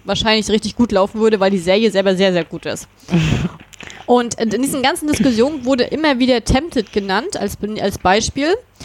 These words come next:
die damals auch immer auf der Kippe stand, wegen ihrer Einschaltquoten. Und zwar habe ich, und, äh, ich habe das damals aber gar nicht mitgekriegt, weil ich ja erst auch durch Kate auf diese Serie gestoßen bin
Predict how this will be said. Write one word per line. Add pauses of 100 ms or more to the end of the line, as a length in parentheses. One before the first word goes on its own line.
(300)
die
damals
auch
immer
auf
der
Kippe
stand,
wegen
ihrer
Einschaltquoten. (1000)
Und
zwar
habe
ich, (120)
und,
äh,
ich
habe
das
damals
aber
gar
nicht
mitgekriegt,
weil
ich
ja
erst
auch
durch
Kate
auf
diese
Serie
gestoßen
bin